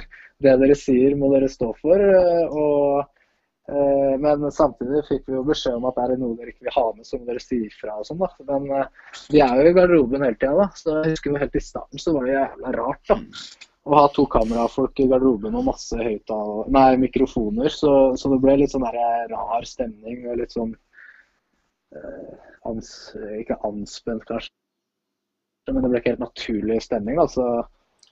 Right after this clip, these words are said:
det var litt rart, eh, egentlig. Og så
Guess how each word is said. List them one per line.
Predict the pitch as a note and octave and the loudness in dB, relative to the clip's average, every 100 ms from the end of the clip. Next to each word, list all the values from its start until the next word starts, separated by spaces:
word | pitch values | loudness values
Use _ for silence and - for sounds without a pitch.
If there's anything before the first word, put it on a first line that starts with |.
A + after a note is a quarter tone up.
| _ _ | _ _
det | B2+ | 4
var | C3 | 6
litt | A#2+ | 6
rart, | A2 B2+ - - - | 2 0 -6 -12 0
eh, | C#3 B2+ B2+ A#2+ | 2 4 4 2
egentlig. | A#2+ D3 G3 - - | 4 4 2 -2 -8
Og | C#3+ | -6
så | C3+ - D3 | -4 0 4